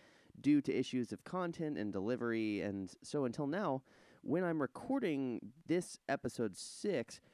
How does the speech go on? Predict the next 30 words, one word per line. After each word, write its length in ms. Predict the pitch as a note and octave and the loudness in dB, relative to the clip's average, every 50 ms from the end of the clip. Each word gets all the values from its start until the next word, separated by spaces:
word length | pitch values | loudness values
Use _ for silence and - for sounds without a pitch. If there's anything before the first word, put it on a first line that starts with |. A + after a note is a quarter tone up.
| - _ _ _ _ - - - | -20 _ _ _ _ -18 -6 -2
the, 140 | A2+ A#2 - - | -2 -2 -2 -2
the 80 | C3+ B2+ | -4 -4
podcast 440 | - F#3 G3 G3+ - F#3 D#3 - | -2 -2 -2 -2 0 -2 -2 0
hasn't 260 | - D3 C3 C3+ - - | 0 -2 -2 -2 -2 -2
technically 480 | D3 G2 D#2+ A2+ A#2+ A#2+ A2 - - - | -2 -2 -2 -2 -2 0 -2 -2 -2 -4
existed 720 | G#2+ F#2+ E2+ E2 D#2+ E2+ G2+ C#3 E3+ - - - G2 F2 | -6 -6 -6 -10 -10 -6 -2 -2 -2 -4 -4 -8 -6 -4
yet. 360 | E2+ F2 F2 E2 - - - - _ _ _ _ _ _ _ _ _ _ - - _ - | -4 -4 -4 -6 -8 -12 -18 -20 _ _ _ _ _ _ _ _ _ _ -20 -20 _ -16
Uh, 100 | G1+ G1+ G1+ - - | -14 -14 -14 -4 2
then 160 | B2 E3+ G#3 | 2 4 4
again, 300 | G3+ D3 E3 G3 F#3+ D3 | 4 2 2 2 4 4
there's 220 | C#3 C3+ C3 B2+ | 4 2 2 2
no 120 | C3 C#3 C#3 | 2 2 4
way 140 | B2+ C3 B2+ | 4 4 2
you'd 260 | A2+ A2+ B2+ B2+ A2+ | 4 4 2 2 2
have 120 | A2 A2+ | 2 0
even 240 | A2+ F#2+ G2+ G2 G2+ | 0 -2 0 0 0
made 160 | G2+ G2 F2+ | 0 0 -2
it 100 | F2 - | -2 -4
this 160 | - G2+ - | -6 -6 -6
far, 720 | - - - - E3 D#3+ C#3 G#2+ F#2+ F#2+ F#2+ G2+ A2 A2+ - - | -8 -10 -4 0 2 4 4 4 4 4 4 2 0 -2 -4 -8
assuming 320 | - - - A2+ G#2+ G#2 | -8 -6 -4 -4 -2 -2
you're 80 | G2 F#2 | 0 0
listening 320 | F#2 G2+ G2 - E2+ F2+ | 0 -2 -2 -4 -6 -6
in 60 | F2 E2+ | -6 -6
the 60 | F2+ | -8
future, 460 | - - G#3+ A3 - - A#2+ A2+ - | -6 -2 -2 -2 0 0 0 0 0
if 160 | - G2 B2+ - | 0 -2 -2 -2
the 100 | - A2 | -2 -4
episodes 340 | G#2 - - - G#2 F#2 - | -4 -4 -4 -4 -4 -4 -4
weren't 140 | G#2 G2 | -4 -6